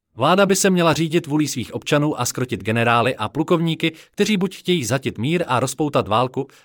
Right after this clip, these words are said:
anebo jsou tak hloupí a nezdělaní ve strategicko-politických bezpečnostních otázkách, že ani nechápou všechny možné důsledky svých dětinských činů.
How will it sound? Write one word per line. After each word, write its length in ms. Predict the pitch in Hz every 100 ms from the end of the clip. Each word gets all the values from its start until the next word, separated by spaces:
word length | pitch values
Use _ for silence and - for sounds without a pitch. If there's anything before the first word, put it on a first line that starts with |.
| -
anebo 320 | 143 185 208
jsou 200 | 202 185
tak 180 | 156 92
hloupí 440 | 113 156 170 165
a 160 | 120 104
nezdělaní 560 | 110 151 175 175 165
ve 100 | 143
strategicko-politických 1080 | 131 120 123 135 131 127 135 135 143 - 117
bezpečnostních 640 | 117 - 139 147 - 117 -
otázkách, 600 | 151 139 - 139 139 -
že 160 | 110 131
ani 220 | 131 123
nechápou 420 | 123 143 139 135
všechny 320 | - 160 127
možné 320 | 110 131 143
důsledky 440 | 120 135 165 160 139
svých 240 | 127 98
dětinských 520 | 113 123 151 - 131
činů. 380 | - 127 95 -